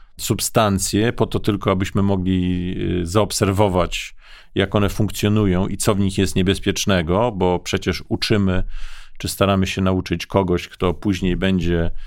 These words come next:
podejmował decyzje jako polityk, czy podejmował decyzje jako lekarz, czy też, y, tworzył dzieła jako pisarz,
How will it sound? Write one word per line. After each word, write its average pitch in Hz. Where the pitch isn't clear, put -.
podejmował 92
decyzje 110
jako 95
polityk, 107
czy -
podejmował 90
decyzje 95
jako 90
lekarz, 107
czy 95
też, -
y, 98
tworzył 98
dzieła 98
jako 95
pisarz, -